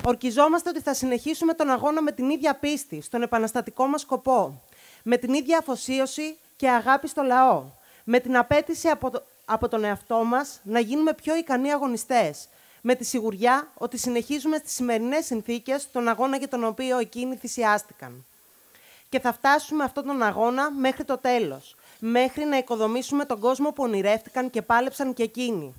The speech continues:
Έναν κόσμο στον πόη των ονείρων και των ανθρώπων. Σήμερα, εβδομήντα δύο χρόνια μετά το κόκκινο γαρίφαλο που έπεσε από τα χέρια τους, παραμένει κόκκινο, κατακόκκινο στο νου και την καρδιά μας, για να μας θυμίζει την υπέρτατη θυσία τους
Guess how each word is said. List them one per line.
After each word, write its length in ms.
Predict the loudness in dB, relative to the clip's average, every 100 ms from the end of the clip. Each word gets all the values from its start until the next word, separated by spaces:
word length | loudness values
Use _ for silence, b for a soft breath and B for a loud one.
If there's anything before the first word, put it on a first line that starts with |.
| -20 B B B
Έναν 280 | 0 2 0
κόσμο 300 | -2 -2 -2
στον 200 | -2 2
πόη 180 | 2
των 160 | 2 -2
ονείρων 540 | 0 2 2 2 -2 -6
και 80 | -8
των 160 | -4
ανθρώπων. 720 | -2 -2 2 4 2 -6 -16 -20 _ _ -20 B B B
Σήμερα, 640 | -8 -2 0 2 2 0 -4 _
εβδομήντα 500 | -4 0 2 4 4
δύο 200 | 4 2
χρόνια 320 | 2 2 4
μετά 260 | 2 2 2
το 120 | 2
κόκκινο 340 | 0 0 0 0
γαρίφαλο 680 | 2 2 0 0 0 -2 -2
που 100 | 0
έπεσε 360 | 2 0 -4 -4
από 160 | -4
τα 80 | -6
χέρια 460 | -4 0 0 0 -4
τους, 300 | -4 -8 -12 b b
παραμένει 460 | 0 2 2 0 -2
κόκκινο, 600 | 2 2 2 -4 -12 -14 _ -4
κατακόκκινο 760 | 0 0 2 0 0 -4 -6 -8
στο 240 | -6 -4
νου 180 | -2 -4
και 120 | -8
την 100 | -6
καρδιά 420 | -2 -2 2 4
μας, 380 | 2 -2 -12 -20 _ _ b b b
για 160 | 0 2
να 80 | 2
μας 140 | -2
θυμίζει 420 | -4 -4 -2 -4
την 140 | -4 -4
υπέρτατη 480 | 0 0 0 -4
θυσία 560 | -6 -8 -6 -2 2 2
τους 320 | 0 -10 -12